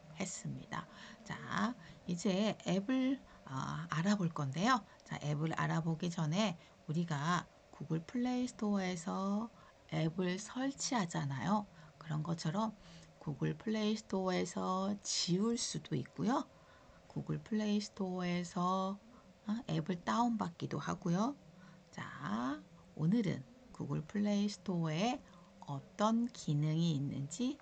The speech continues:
한번 살펴보겠습니다. 자, 첫 번째 기능은 게임이나 영화, 앱, 도서를 다운받는 기능이에요. 자, 우리가 만약에 앱을 다운받는다고 하면 앱에는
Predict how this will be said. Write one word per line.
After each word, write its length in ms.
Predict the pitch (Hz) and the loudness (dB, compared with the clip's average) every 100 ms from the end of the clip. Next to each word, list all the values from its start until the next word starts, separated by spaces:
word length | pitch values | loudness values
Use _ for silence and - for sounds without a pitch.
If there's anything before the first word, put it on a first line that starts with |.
| - | -12
한번 540 | - - 127 127 160 175 | -16 -10 -6 -2 0 -2
살펴보겠습니다. 1300 | 202 202 208 202 139 - - - - - - - - - - - | -2 -2 0 -2 -4 -6 -8 -6 -8 -8 -10 -10 -14 -18 -18 -14
자, 140 | 175 | -10
첫 180 | - 240 | -2 0
번째 380 | 339 415 - 403 | 2 0 2 0
기능은 680 | 349 302 220 208 247 208 - - - - | 2 2 4 4 4 2 0 -10 -14 -2
게임이나 760 | 247 277 302 247 240 233 240 | 2 4 6 6 8 8 6
영화, 600 | 180 180 190 196 196 196 - | 6 4 4 4 4 4 4
앱, 200 | 160 170 - - - - | 2 2 -6 -20 -20 -4
도서를 480 | - 165 226 170 156 | 2 4 4 2 2
다운받는 560 | 233 247 226 165 151 | 4 4 4 4 2
기능이에요. 800 | - 147 165 156 131 135 202 175 - - - | 2 2 4 4 2 4 2 2 -6 -20 -14
자, 420 | - 92 - 240 - - | -10 -4 -2 -2 -4 -8
우리가 300 | - 156 190 | -2 0 2
만약에 420 | 170 151 165 170 - | 2 2 2 0 0
앱을 280 | 175 240 240 | 2 2 0
다운받는다고 880 | - 240 247 226 180 170 156 156 147 | 2 2 2 2 2 4 2 -2 -2
하면 600 | 175 214 170 165 214 180 143 - - - | 0 2 4 4 4 2 0 -10 -20 -6
앱에는 540 | - 165 185 185 185 | -2 0 2 2 -2